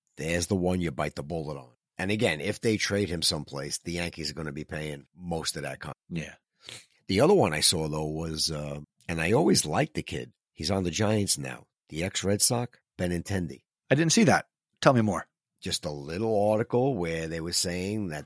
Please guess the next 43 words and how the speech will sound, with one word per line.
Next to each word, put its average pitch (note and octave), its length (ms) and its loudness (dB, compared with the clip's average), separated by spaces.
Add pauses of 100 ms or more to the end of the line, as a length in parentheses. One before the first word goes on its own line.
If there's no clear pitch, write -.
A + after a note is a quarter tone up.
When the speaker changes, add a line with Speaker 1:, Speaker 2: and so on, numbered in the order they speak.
(100)
Speaker 1:
this D#2+ 180 -4
is E2+ 180 -4
a F2+ 60 -4
guy E2+ 360 -4
the E2 100 -6
Yankees D#2+ 420 -8
should D2 360 -8
be D#2+ 100 -20
going. D#2 460 -8
It's - 340 -8
well F2+ 220 -4
in G#2 100 -2
Yankee G#2 320 -2
Stadium. G2+ 560 0
He D#2+ 80 -4
drives D#2 460 -6
the G2 40 -2
ball F#2+ 280 0
to - 120 -8
all G2 240 0
fields. G#2 680 -2 (320)
His D#2 140 -4
stats - 480 2
this F2 260 2
year F#2+ 180 2
are F2 160 0
really F2 320 0
good. G2 320 0 (380)
And E2 380 -2
I, G#2 280 0
I A#2+ 180 4
always A2 360 6
liked F2 260 -2
him C2 280 -10
when D2+ 100 -20
he D2 80 -20
was D2+ 140 -8
with D2+ 100 -8
the D2+ 100 -10
Red D2 200 -6
Sox. - 340 -2
He D#2+ 120 -6
just - 280 -2